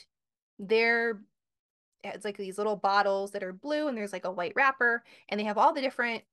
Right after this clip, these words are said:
types of homeopathics. And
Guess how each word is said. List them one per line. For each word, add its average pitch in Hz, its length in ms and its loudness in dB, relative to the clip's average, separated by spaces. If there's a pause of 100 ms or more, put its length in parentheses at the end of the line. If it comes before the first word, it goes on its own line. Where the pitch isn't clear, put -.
(400)
types 226 240 -2
of 214 100 -6
homeopathics. 208 960 -2 (1200)
And 185 440 -6